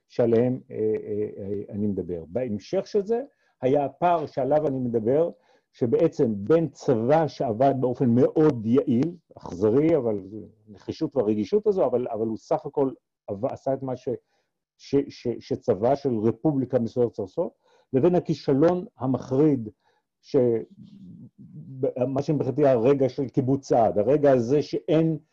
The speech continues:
אין טיפול באנשים, אין קבלה של אנשים, כאילו זורקים את האנשים מתחת לגלגלי רכבת ההיסטוריה, ולא מתייחסים אליהם לא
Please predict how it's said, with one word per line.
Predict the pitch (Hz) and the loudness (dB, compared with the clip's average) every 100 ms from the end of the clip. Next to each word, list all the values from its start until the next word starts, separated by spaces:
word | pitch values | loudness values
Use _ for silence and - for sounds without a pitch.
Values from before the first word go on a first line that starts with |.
| _ _ _ _ | _ _ _ _
אין | 170 180 170 | 2 2 0
טיפול | - 143 151 143 | -6 -4 -2 0
באנשים, | 127 123 120 - 120 120 - - | 0 -2 -4 -6 -6 -6 -8 -2
אין | 170 | -2
קבלה | 170 151 131 135 | -2 -2 -2 -2
של | 131 135 | -4 -6
אנשים, | 123 113 131 117 107 | -6 -6 -6 -6 -6
כאילו | - 127 120 - _ - | -6 -4 -6 -12 _ -20
זורקים | 131 107 - - 196 | -4 -2 -2 -2 -2
את | 185 | -2
האנשים | 170 147 - 151 | -4 -4 -6 -6
מתחת | 139 147 143 - | -4 -4 -4 -6
לגלגלי | 135 117 127 110 120 135 147 151 117 | -4 -2 -2 0 2 2 2 0 -6
רכבת | 123 - 147 143 | -6 0 0 0
ההיסטוריה, | 123 110 - 165 160 175 170 _ _ _ _ | -2 -6 0 2 2 0 -2 _ _ _ _
ולא | 95 92 123 139 | -8 0 2 4
מתייחסים | 175 180 151 - 165 | 4 2 -2 -4 0
אליהם | 147 120 | 2 2
לא | 113 | 2